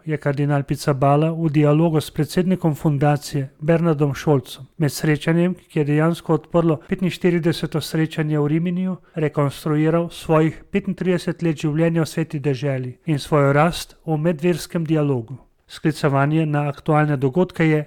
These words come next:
neizogibno. Smo v odločilnem, odločilnem trenutku, ko potekajo dialogi. Navaja: "Vojna se bo končala. Upam, da se bo s pogajanji nekaj rešilo. Sicer imam svoje dvome, ampak to je zadnji vlak."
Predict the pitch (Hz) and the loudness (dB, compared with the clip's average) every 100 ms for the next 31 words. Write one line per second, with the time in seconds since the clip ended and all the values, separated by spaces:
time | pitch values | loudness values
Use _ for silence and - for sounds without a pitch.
0 | - 165 170 - 156 139 120 117 113 _ | -4 0 0 0 -2 -2 -4 -8 -14 _
1 | _ _ - - 165 147 147 147 143 - | _ _ -12 -2 0 2 2 2 0 0
2 | 147 131 127 151 151 147 - 202 185 156 | 0 0 -4 -2 0 0 0 0 0 0
3 | 156 151 147 - 123 - - 147 160 - | -2 -2 -4 -6 -16 -12 -10 -8 -6 -4
4 | 185 180 160 139 147 147 143 113 120 _ | -2 2 2 2 0 2 -2 -4 -12 _
5 | _ _ _ 156 135 139 139 123 - _ | _ _ _ -2 0 2 0 -4 -10 _
6 | 151 185 190 185 - 160 160 165 139 160 | 0 2 4 2 0 -4 -2 -4 -2 -2
7 | 139 127 - _ _ _ 208 214 202 185 | -2 -4 -10 _ _ _ -4 0 0 0
8 | 165 156 - 151 151 - 151 143 151 170 | -2 -4 -2 -2 -4 -2 0 2 2 2
9 | 170 156 160 160 147 147 - 123 120 - | 2 0 0 2 2 0 -4 -10 -12 -16
10 | _ _ - 139 175 185 170 170 170 151 | _ _ -6 -2 -2 -2 -2 -2 -2 -2
11 | - 170 151 139 147 131 131 _ 165 160 | 0 0 2 0 -2 -2 -8 _ -6 -4
12 | 151 - 170 143 123 180 185 185 151 156 | -2 0 2 2 2 2 2 0 -2 -2
13 | 120 - | -4 -12